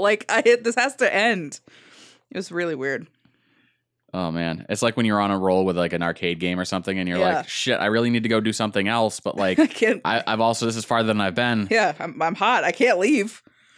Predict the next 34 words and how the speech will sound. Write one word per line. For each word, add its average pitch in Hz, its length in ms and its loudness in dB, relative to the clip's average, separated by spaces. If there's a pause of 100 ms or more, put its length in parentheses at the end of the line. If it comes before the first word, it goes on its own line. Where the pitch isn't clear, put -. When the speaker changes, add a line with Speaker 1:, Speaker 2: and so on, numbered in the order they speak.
(680)
Speaker 1:
It - 20 -12
was 180 120 -12
really 156 140 -6
weird. 139 120 -6
Speaker 2:
So 131 60 2
what 139 80 4
have 139 60 0
you 147 100 2
been 123 80 -4
playing 98 220 0
this 87 160 -8
week? 82 240 -8 (180)
Speaker 1:
Uh, 185 540 0 (880)
it's 185 180 -14
been 202 360 -12
a - 40 -20
fucking 185 340 -20
week. - 340 -20 (220)
Speaker 2:
<laughs> 202 80 -4 (560)
Speaker 1:
<laughs> - 540 0
Including 254 600 0
Extra 208 320 -2
Life, 151 360 -2
because 170 240 -6
there 160 140 -4
hasn't 170 240 -4
really 151 160 -8
been 151 160 -8
much 151 180 -8
outside 160 380 -6
of 156 80 -8
Extra 170 280 -6
Life, 208 280 -6
'cause - 240 -8